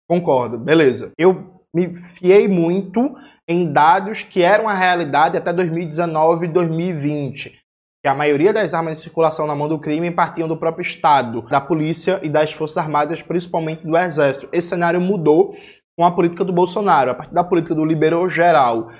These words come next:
pra tirar cac e da expansão de clubes de tiro, você tem um cenário em que há,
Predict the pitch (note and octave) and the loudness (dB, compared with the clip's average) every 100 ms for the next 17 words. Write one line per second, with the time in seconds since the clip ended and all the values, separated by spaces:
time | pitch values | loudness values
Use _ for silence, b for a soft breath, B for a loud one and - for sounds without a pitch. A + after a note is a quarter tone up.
0 | B - D#3 E3 D3 D3 D#3 B2+ A#2 - | B -2 0 4 2 2 0 0 0 -8
1 | B2 B B D3+ D3+ D3 E3+ D3+ - F3 | -10 B B -2 0 0 -4 -6 -2 0
2 | G3 D#3 D3 D#3+ D#3+ D3 C3+ C3+ C#3 C#3 | 0 0 -2 0 0 0 -4 -6 -4 0
3 | D#3 G3 - D#3+ F3 F3 E3+ F3+ F3+ - | 4 2 2 -4 -4 -4 -2 -4 -6 -4
4 | F#3+ E3+ C3+ C3 D3 F#3 - B B _ | -4 0 0 2 2 0 -2 B B _
5 | D3 D#3 D#3 D#3 | -4 0 0 0